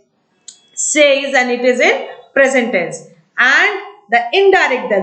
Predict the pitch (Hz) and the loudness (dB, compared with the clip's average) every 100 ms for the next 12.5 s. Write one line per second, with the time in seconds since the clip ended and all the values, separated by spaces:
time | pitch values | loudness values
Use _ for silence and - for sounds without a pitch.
0 | 202 - 381 427 440 466 453 - 370 349 | -2 -2 2 2 2 -2 -2 -2 2 2
1 | 220 165 - - _ _ - 277 349 381 | 2 -4 -10 -16 _ _ 2 2 2 -2
2 | - - - - 320 339 330 330 330 - | -12 -18 -12 -2 2 4 2 -2 -8 -2
3 | 339 339 339 370 403 403 403 - 247 233 | 0 2 4 2 2 -4 -12 -2 0 0
4 | 269 349 - - - 294 339 392 - - | 0 -2 -8 -10 -8 2 4 2 0 -10
5 | 190 185 196 233 220 190 - - - - | -2 2 4 2 0 -4 -6 -8 -8 -10
6 | - _ _ _ 185 196 214 233 - 262 | -16 _ _ _ -6 -4 0 0 0 0
7 | 269 480 - - - 254 247 240 214 190 | 2 0 -2 -12 -8 0 0 2 -2 -2
8 | 160 - - _ _ - 302 269 285 392 | -6 -8 -14 _ _ -2 0 2 2 0
9 | - - 185 - - - - _ _ _ | -4 -6 -6 -6 -10 -12 -16 _ _ _
10 | _ _ 254 339 571 - - - _ _ | _ _ -2 -2 -2 -8 -18 -20 _ _
11 | _ - 381 381 - - - 269 277 285 | _ -2 2 4 2 -4 0 2 4 2
12 | 330 440 494 - - | 0 0 -2 -6 -14